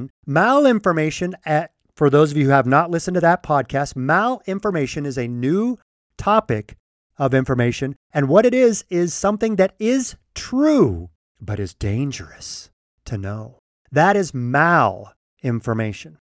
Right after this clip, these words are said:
And then go back to my original statement or, or a few, a few podcasts ago where I talked about how the reason why Donald Trump is being attacked so mercilessly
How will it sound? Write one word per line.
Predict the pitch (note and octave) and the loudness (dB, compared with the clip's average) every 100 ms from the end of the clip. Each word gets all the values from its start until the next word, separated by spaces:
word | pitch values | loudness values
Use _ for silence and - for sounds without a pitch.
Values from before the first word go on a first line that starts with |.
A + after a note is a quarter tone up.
| _ _ - | _ _ -2
And | D#3 | 0
then | E3+ G3+ | 2 2
go | G3 F#3 | 4 6
back | F3 G3 - - | 4 4 0 -4
to | F3 F3 D#3+ | 0 0 2
my | D#3 D3+ D3 C#3 - | 2 2 0 -4 -8
original | C#3 B2 D#3+ E3+ G3 | -6 0 2 2 0
statement | F#3+ - D#3 E3+ D3+ D3+ - - | 0 0 -2 -2 -4 -6 -10 -6
or, | D3 C#3 C#3 | 2 4 4
or | D#3+ C#3+ C3 E3 _ _ F3+ | 2 2 0 -4 _ _ -8
a | C#3 F3+ _ _ | -8 -8 _ _
few, | - A3 F#3 _ F3 | -4 -2 -4 _ -18
a | D#3 | -10
few | A3 | -10
podcasts | G#3 F3 D3+ C#3 A#2+ - C3 | -2 0 2 0 -2 -2 -6
ago | A2+ A2+ | -4 -2
where | A#2 | -2
I | A#2+ | -2
talked | A#2+ - C3+ - | -2 -2 -4 -2
about | A2+ B2+ B2+ - _ _ _ _ _ | -2 2 2 0 _ _ _ _ _
how | C#3 C#3 C#3 | 2 4 4
the | B2+ | 2
reason | B2 F3 C4 A3 G#3 | 0 0 0 0 0
why | C#3+ C#3+ C#3 | 2 2 2
Donald | B2+ C3+ C3+ | -2 -4 -8
Trump | - C3 B2 | -6 -6 -4
is | A#2+ | -6
being | C3 B2+ B2 | -4 -6 -6
attacked | A#2 - A#2 A2 - | -10 -6 -6 -6 -14
so | - D#3 D#3 F3+ F3 _ | -8 0 2 2 -2 _
mercilessly | C3 B2 B2+ D3+ F#3+ - A2+ G2+ - - G2+ D#2+ | -10 -8 -4 -2 -2 -4 -6 -6 -8 -12 -12 -12